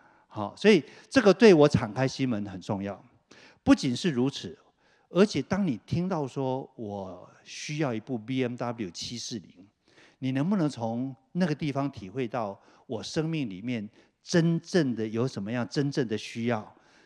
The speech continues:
是还没有被满足的？是，你们能不能体会到？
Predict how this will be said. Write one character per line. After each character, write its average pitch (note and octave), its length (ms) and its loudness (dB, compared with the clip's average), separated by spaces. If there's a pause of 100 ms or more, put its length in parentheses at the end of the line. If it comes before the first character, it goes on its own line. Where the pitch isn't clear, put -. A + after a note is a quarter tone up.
是 A#2+ 680 -2
还 G2+ 200 -8
没 B2 80 -2
有 A#2 80 -2
被 A2 160 -8
满 E2+ 220 -14
足 D#2+ 220 -18
的？ - 120 -20 (1500)
是， - 200 -20 (720)
你 A#2 100 -6
们 A#2+ 140 -2
能 A#2+ 100 -2
不 C3 80 0
能 A#2 120 -2
体 G2+ 160 -6
会 G#2+ 100 -4
到？ G2+ 180 -6